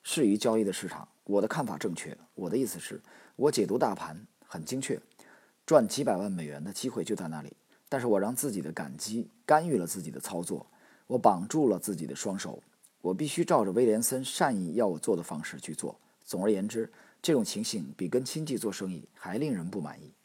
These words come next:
差劲的生意。”这还不是最糟糕的事情，最糟糕的是，在这件事之后，我几乎没有赚大钱的机会。市场平淡了下来，情势更形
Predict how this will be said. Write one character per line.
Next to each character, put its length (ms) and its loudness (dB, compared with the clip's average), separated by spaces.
差 200 -6
劲 160 -4
的 80 -8
生 180 -12
意。” 80 -18
这 100 2
还 100 4
不 120 0
是 80 -4
最 120 0
糟 200 -4
糕 100 -6
的 80 -6
事 140 -10
情， 180 -12
最 140 -2
糟 160 2
糕 140 2
的 80 2
是， 260 -6
在 120 -2
这 120 0
件 100 4
事 180 -8
之 120 0
后， 280 -2
我 100 -4
几 140 0
乎 140 -2
没 100 0
有 140 0
赚 160 -6
大 160 -8
钱 180 -12
的 80 -14
机 160 -10
会。 220 -14
市 180 2
场 160 -2
平 220 -4
淡 120 0
了 80 -2
下 160 -6
来， 200 -12
情 240 0
势 260 0
更 320 2
形 420 -4